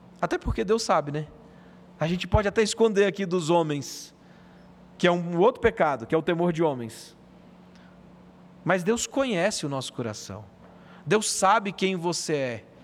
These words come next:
quando ninguém tá vendo. Deus conhece os seus pensamentos, a sua ira. Deus conhece as mentiras que você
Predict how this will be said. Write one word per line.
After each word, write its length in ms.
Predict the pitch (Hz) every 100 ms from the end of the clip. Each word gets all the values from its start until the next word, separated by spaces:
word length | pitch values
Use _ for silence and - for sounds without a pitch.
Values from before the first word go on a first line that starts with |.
| - - -
quando 240 | - 160 160
ninguém 300 | 160 147 156
tá 160 | 147
vendo. 420 | 131 127 117 104 101 - - - - - - -
Deus 200 | 147 143
conhece 440 | 175 160 156 156
os 60 | 143
seus 180 | 147 135
pensamentos, 960 | 143 135 139 139 147 143 135 - - - - - - - - - - -
a 80 | 123
sua 320 | - 156 143
ira. 480 | 143 147 139 131 - - - - - - - - - - - - - - - - 127
Deus 240 | 139 -
conhece 520 | 156 147 147 143 -
as 120 | 139
mentiras 880 | 131 147 - 165 175 156 123 - - - - - - -
que 100 | 156
você 760 | 139 151 - - 151 151 135